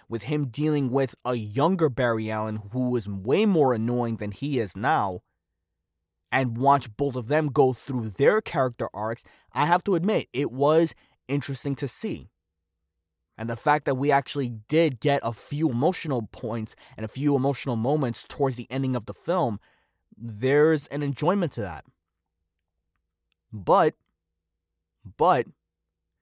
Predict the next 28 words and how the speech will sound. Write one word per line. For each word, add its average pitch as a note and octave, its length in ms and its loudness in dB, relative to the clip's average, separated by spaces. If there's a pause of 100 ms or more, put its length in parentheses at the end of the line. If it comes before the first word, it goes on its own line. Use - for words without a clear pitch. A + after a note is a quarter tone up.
(560)
we B2+ 140 -4
have B2+ 200 2
to D3+ 60 -2
go C3+ 220 2
back C3+ 200 0
to D3 120 -6
the C3 160 -4
age-old C3+ 340 -2
question. D#3 560 -6 (600)
Why G#2+ 400 0
did C#3+ 160 -2
this D3 160 -4
movie C#3+ 240 0
bomb? A#2+ 420 -6 (1200)
Is A2+ 220 -8
it - 20 -4
superhero D#3 480 2
fatigue? D#3 640 -4 (400)
It's - 160 -10
subjective A#2+ 500 -6
to - 140 -8
you. C3 340 -4 (800)
We're F2 100 -14
just A2+ 160 -8
tired B2+ 220 0
of C3 80 -2
mediocre C3+ 520 2
films. - 460 -14